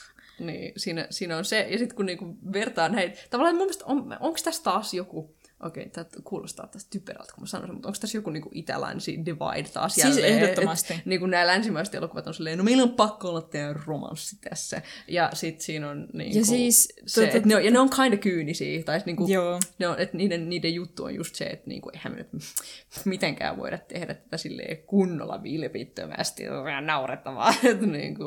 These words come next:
Speaker 2: Mm.
Speaker 1: niissä on, niissä on vähän sitä. Vaikka Bring It Onissa on kyllä silleen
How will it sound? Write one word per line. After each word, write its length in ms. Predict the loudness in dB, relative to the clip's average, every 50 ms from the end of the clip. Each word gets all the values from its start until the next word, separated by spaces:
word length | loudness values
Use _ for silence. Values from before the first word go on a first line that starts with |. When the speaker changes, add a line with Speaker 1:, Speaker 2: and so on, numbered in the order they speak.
| -8 -8
Speaker 2:
Mm. 440 | -8 -8 -6 -6 -4 -2 -2 -4 -4 -6 -12 -18 -14 _
Speaker 1:
niissä 280 | -6 -4 -4 -2 -2 -2
on, 180 | -2 -2 0
niissä 240 | 0 0 0 0 -2
on 100 | -2 0
vähän 320 | 0 0 2 2 0 0 0 -2
sitä. 400 | -6 -6 -6 -4 -2 -2 -2 -4 -4 -8 -4 2 4
Vaikka 240 | 4 6 4 2
Bring 260 | 2 4 4 4 4 2
It 100 | 4 4
Onissa 360 | 4 4 2 0 -2 -2 -2
on 220 | -2 -2 -2 -2
kyllä 180 | -2 -4 -4 -2
silleen 800 | -4 -4 -4 -4 -4 -4 -4 -4 -4 -4 -4 -4 -6 -6 -8